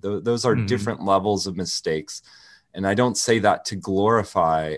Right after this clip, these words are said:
Speaker 1: especially those egregious, um, failures o-, of morality and other things. That those things cause very real, very negative consequences. Um,
Speaker 2: Yeah.
Speaker 1: but what I'm trying to say is that, uh,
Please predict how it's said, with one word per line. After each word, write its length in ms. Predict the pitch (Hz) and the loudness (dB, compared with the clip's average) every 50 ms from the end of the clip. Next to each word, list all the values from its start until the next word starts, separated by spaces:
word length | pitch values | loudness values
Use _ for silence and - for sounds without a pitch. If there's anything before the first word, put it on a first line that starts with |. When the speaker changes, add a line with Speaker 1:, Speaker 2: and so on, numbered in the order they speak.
| - | -8
Speaker 1:
especially 640 | - 90 - - - - 107 104 - - - 110 95 | -10 -8 -8 -8 -2 -2 -2 -2 -2 -4 -2 -2 0
those 340 | 85 90 85 82 80 - - _ - - _ _ _ _ _ _ _ _ - | 0 -2 -4 -4 -6 -8 -10 _ -20 -20 _ _ _ _ _ _ _ _ -6
egregious, 920 | 101 98 87 82 95 113 127 139 120 104 95 85 - - - - - - - | -6 -6 -4 -2 0 0 2 2 4 2 2 2 2 -2 -2 -2 -4 -6 -6
um, 520 | - 95 92 90 87 82 80 82 78 - - | -4 -4 -4 -4 -4 -6 -6 -8 -10 -10 -6
failures 500 | - 113 117 139 170 147 107 90 82 - 101 | -2 2 2 4 4 4 2 2 0 0 -2
o-, 220 | 85 - - 76 - | -2 -4 -4 -6 -6
of 300 | - 92 92 85 82 - | -6 -6 -6 -6 -6 -6
morality 580 | 95 92 87 87 90 101 110 110 101 92 92 | -4 -2 0 0 2 2 2 2 0 0 -2
and 120 | 90 80 80 | -4 -2 -2
other 260 | 76 98 110 113 101 | -2 0 0 -2 -2
things. 440 | - - - 73 65 67 76 - - | -2 -6 -10 -10 -10 -12 -14 -10 -6
That 200 | 90 80 - - | -6 -6 -6 -4
those 240 | 95 95 92 - - | -4 -4 -4 -4 -4
things 280 | 110 101 92 82 - | -4 -4 -4 -4 -6
cause 540 | - - - - 107 104 101 92 87 82 80 | -10 -12 -6 0 2 4 4 4 2 -2 -6
very 360 | 78 80 95 95 101 101 98 | -6 -4 -2 0 0 0 0
real, 580 | 87 76 87 92 95 95 92 92 92 87 82 - _ _ _ _ _ - | -2 -4 -4 -2 2 2 4 4 2 0 -2 -6 _ _ _ _ _ -4
very 260 | 92 101 101 98 95 | 0 2 2 4 2
negative 460 | 92 90 87 82 78 80 80 78 - - | 0 0 -2 -4 -4 -6 -8 -8 -10 -14
consequences. 1200 | - - - 95 92 82 82 - - - - 78 73 73 - - - 50 53 - - - - _ _ _ _ _ _ _ _ _ _ - - | -14 -6 -4 -2 -2 -2 -4 -10 -14 -14 -12 -12 -12 -12 -12 -14 -14 -12 -12 -12 -12 -14 -14 _ _ _ _ _ _ _ _ _ _ -16 -10
Um, 320 | - 82 85 82 80 80 - | -8 -8 -6 -6 -6 -8 -6
Speaker 2:
Yeah. 220 | - 120 107 104 | -4 -2 -2 0
Speaker 1:
but 140 | 101 107 - | 0 -2 -2
what 140 | 107 113 110 | 0 2 2
I'm 240 | 104 101 98 98 95 | 2 2 0 -2 -4
trying 320 | - - - 127 139 156 | -4 0 2 4 4 6
to 80 | 147 131 | 4 4
say 300 | - - 117 101 98 95 | 2 2 2 2 4 2
is 200 | 92 90 85 - | 2 0 -2 -2
that, 260 | 95 87 82 78 - - | -2 0 0 -2 -4 -6
uh, 340 | 76 90 85 82 82 71 58 | -10 -8 -6 -6 -6 -8 -10